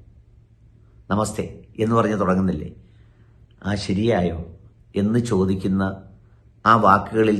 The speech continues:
തുടങ്ങുന്ന ഒരു നിഷ്കളങ്ക ഭാവമാണ് അതിൻ്റെ ഏറ്റവും ഭംഗിയുള്ള ഭാഗം. അദ്ദേഹത്തിൻ്റെ ഒരു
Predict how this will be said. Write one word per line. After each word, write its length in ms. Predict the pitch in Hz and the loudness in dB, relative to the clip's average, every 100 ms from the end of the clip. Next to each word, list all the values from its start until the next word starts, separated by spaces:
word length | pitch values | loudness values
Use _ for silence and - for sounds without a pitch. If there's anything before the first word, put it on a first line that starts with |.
| 101 | -2
തുടങ്ങുന്ന 380 | 90 90 92 92 | 0 2 2 2
ഒരു 80 | 87 92 | 0 0
നിഷ്കളങ്ക 480 | 90 - 104 104 101 90 | -2 -2 -2 0 0 0
ഭാവമാണ് 460 | 85 87 82 73 67 - - - - | 0 0 -2 -6 -8 -16 -20 -20 -12
അതിൻ്റെ 200 | 90 90 87 | -4 -2 -2
ഏറ്റവും 260 | - 92 87 | 0 0 0
ഭംഗിയുള്ള 460 | 78 82 87 87 87 76 | -4 -4 -2 -2 -4 -6
ഭാഗം. 240 | 76 - - - - - _ - - _ - | -8 -14 -20 -20 -20 -20 _ -20 -20 _ -4
അദ്ദേഹത്തിൻ്റെ 420 | 107 139 143 156 | 4 6 6 4
ഒരു 80 | 156 | 4